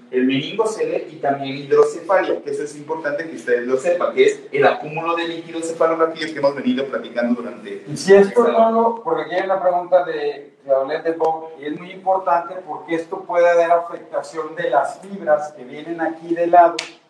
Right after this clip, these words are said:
Speaker 2: y eso lastimar las fibras y provocar parálisis cerebral, que como decíamos en otro tema, que ya lo tocamos, es un problema de espasticidad.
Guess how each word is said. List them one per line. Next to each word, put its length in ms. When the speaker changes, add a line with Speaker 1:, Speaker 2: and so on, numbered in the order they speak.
Speaker 2:
y 60
eso 420
lastimar 960
las 320
fibras 560
y 120
provocar 960
parálisis 640
cerebral, 580
que 120
como 280
decíamos 520
en 100
otro 320
tema, 320
que 80
ya 60
lo 100
tocamos, 540
es 280
un 200
problema 680
de 160
espasticidad. 1160